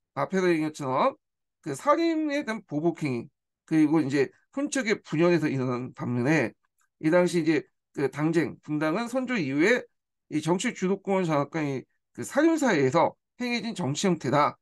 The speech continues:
이렇게 이제 볼 수가 있는 거야. 그래서 이 분당하고 당쟁은 다르고요.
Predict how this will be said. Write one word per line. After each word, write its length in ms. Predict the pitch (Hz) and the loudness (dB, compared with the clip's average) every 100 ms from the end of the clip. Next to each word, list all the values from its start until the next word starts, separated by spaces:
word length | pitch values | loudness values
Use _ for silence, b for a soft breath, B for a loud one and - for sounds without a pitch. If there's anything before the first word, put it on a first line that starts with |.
| _ _ | _ _
이렇게 220 | 170 165 | 0 0
이제 240 | 135 127 113 _ _ | 0 0 -2 _ _
볼 160 | - 240 | -2 -2
수가 220 | 233 180 | 0 0
있는 120 | 117 | 0
거야. 140 | - - _ _ | -2 -8 _ _
그래서 440 | 190 180 190 143 - _ _ | 0 4 4 4 -4 _ _
이 60 | 170 | -10
분당하고 1040 | 175 202 233 269 262 247 214 262 302 - _ _ _ - | -6 -6 2 4 4 2 0 2 2 0 _ _ _ -6
당쟁은 640 | 165 208 220 220 285 269 _ _ | -4 -2 -4 0 0 -2 _ _
다르고요. 640 | - 151 202 165 135 262 | -6 0 2 4 4 4